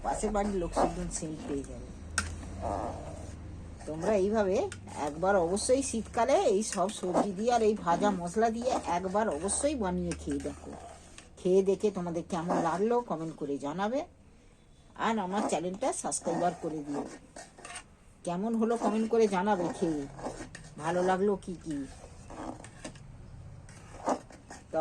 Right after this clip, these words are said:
অবশ্যই আশা করি খুব ভালো লাগবে এই রেসিপিটা। চলো এইবার পরিবেশনের পালা। খিচুড়ি আমার রেডি। এখানে আ-, গুঁড়ো আলু ভাজা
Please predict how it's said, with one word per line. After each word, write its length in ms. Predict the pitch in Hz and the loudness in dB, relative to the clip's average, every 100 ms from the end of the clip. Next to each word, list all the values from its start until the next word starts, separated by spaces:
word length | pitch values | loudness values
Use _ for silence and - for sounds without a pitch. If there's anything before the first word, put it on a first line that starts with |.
| 165 | 4
অবশ্যই 360 | 208 - 247 220 | 4 4 6 8
আশা 120 | 208 220 | 6 4
করি 120 | 226 240 | 2 0
খুব 120 | - 247 180 | 0 0 2
ভালো 140 | 170 156 | 2 2
লাগবে 240 | 151 139 139 131 - - - - - - | 0 -2 -6 -6 -12 -12 -12 -14 -16 -4
এই 60 | 147 | -2
রেসিপিটা। 440 | 147 - 135 - 139 - - - - - - - - - - - | -2 -4 -8 -10 -12 -16 -14 -14 -14 -20 -20 -20 -20 -20 -12 -6
চলো 240 | 143 156 311 294 | -4 -2 0 2
এইবার 200 | 147 151 113 | 2 0 0
পরিবেশনের 580 | 160 139 143 147 139 139 - | -2 0 -4 -6 -6 -8 -10
পালা। 240 | 120 127 - - - - - - - - - - - - - - - | -12 -12 -16 -10 -6 -6 -6 -10 -14 -18 -20 -20 -20 -20 -20 -18 0
খিচুড়ি 380 | 240 240 269 277 247 | 2 4 4 6 6
আমার 180 | 262 339 - - - - - 170 | 6 4 -2 -10 -16 -16 -10 2
রেডি। 260 | 208 220 180 151 - - - - | 6 8 6 0 -4 -12 -14 -4
এখানে 180 | 185 247 240 | 2 4 6
আ-, 120 | 226 208 | 4 6
গুঁড়ো 200 | 226 254 247 | 6 8 8
আলু 160 | 233 240 | 8 8
ভাজা 280 | 240 233 262 | 8 10 10